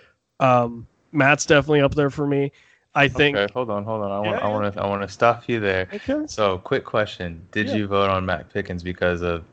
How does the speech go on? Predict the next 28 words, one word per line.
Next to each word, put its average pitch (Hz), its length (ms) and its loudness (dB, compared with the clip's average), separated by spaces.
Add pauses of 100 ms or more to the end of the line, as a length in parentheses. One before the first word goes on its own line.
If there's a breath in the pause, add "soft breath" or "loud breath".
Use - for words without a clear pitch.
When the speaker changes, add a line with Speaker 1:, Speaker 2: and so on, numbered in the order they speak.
Speaker 2:
his, 87 400 -4 (720 soft breath)
his 87 280 -4
career 117 520 2
or 95 220 0 (100)
because 92 240 -4
of 87 60 -6
his 85 100 -8
season? 85 340 -8 (260)
Speaker 1:
No, 233 220 8
his 170 140 4
season. 170 340 -4 (680 loud breath)
Speaker 2:
Okay. - 240 0 (240)
Speaker 1:
Yeah, 196 280 6
Speaker 2:
Okay. 190 120 0
Speaker 1:
no, 180 60 0
no, 185 40 -2 (100)
no. 160 60 6
It 185 100 4
wasn't, 190 340 2
it 196 120 -2
wasn't 196 300 2
a 147 40 0
legacy 143 500 2
thing. 143 180 -2
Obviously, 202 500 0
that 151 320 0
doesn't 151 480 -2 (320)
hurt 185 320 0